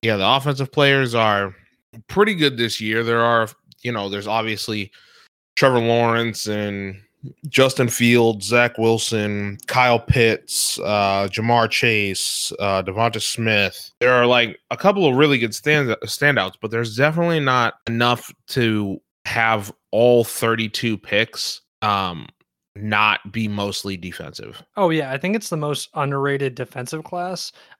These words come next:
Speaker 2: only because you're not hearing anything about them. Like, I really like
Speaker 1: Yeah.
Speaker 2: Parsons, and I haven't heard anyone say anything about him.
Speaker 1: Yeah. I think Micah Parsons is gonna be great.
Speaker 2: Yeah.
Speaker 1: Um,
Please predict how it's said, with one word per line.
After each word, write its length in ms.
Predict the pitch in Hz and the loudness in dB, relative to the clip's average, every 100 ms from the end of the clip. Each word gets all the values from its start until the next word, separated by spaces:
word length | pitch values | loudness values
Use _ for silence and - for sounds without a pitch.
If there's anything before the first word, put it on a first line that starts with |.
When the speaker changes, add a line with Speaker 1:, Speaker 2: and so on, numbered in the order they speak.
| - | -4
Speaker 2:
only 300 | 156 170 185 | -2 0 -2
because 480 | 170 151 143 139 127 | -4 -4 -2 -2 -4
you're 140 | 127 | -8
not 180 | 143 165 | -6 -6
hearing 280 | 160 131 127 | -6 -6 -8
anything 360 | 127 131 120 117 | -8 -6 -8 -12
about 260 | 117 113 | -12 -14
them. 220 | 131 147 - | -14 -20 -14
Like, 300 | 147 127 - - _ | -8 -8 -10 -20 _
I 160 | - 165 139 143 | 0 2 2 -2
really 220 | 147 143 | -4 -2
like 180 | 139 110 | 0 0
Speaker 1:
Yeah. 140 | 107 | 0
Speaker 2:
Parsons, 560 | 123 135 175 180 - - _ _ _ _ | 0 0 -2 -2 -6 -12 _ _ _ _
and 120 | 156 180 | 0 2
I 120 | 185 | 2
haven't 400 | - 151 156 - | 2 0 -2 -8
heard 260 | - 147 143 | -4 -4 -2
anyone 420 | 135 139 135 127 | -4 -4 -4 -6
say 180 | 127 131 | -8 -12
anything 400 | 123 123 123 120 | -12 -12 -12 -14
about 240 | 117 117 | -12 -14
him. 160 | 139 170 _ - | -14 -20 _ -4
Speaker 1:
Yeah. 220 | 113 131 - _ _ _ - | -2 -2 -6 _ _ _ -16
I 60 | 101 | -8
think 200 | 127 113 | -4 -2
Micah 220 | 107 101 | -2 -4
Parsons 360 | - 104 98 92 | -4 -4 -6 -14
is 120 | 98 | -10
gonna 160 | 101 | -10
be 80 | 95 | -8
great. 380 | 85 95 120 - - | -6 -2 -2 -2 -10
Speaker 2:
Yeah. 200 | 135 123 _ _ - | -10 -10 _ _ -2
Speaker 1:
Um, 560 | 107 104 101 95 92 | 2 2 2 0 -6